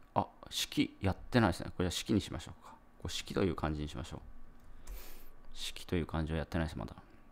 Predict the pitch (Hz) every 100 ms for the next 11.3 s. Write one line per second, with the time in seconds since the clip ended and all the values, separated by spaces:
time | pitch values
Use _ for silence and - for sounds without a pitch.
0 | - - - - - - - - - -
1 | - - - - - - 58 - - -
2 | - - - - - - - - - -
3 | - - - - - - - - - -
4 | - - - - - - - - - -
5 | - - - - - - - - - -
6 | - 90 - - - - - - - -
7 | - - - - - - - - - -
8 | - - - - - - - 120 123 165
9 | 156 110 92 101 92 - 107 98 120 113
10 | 101 - - 131 135 131 104 - 90 90
11 | - -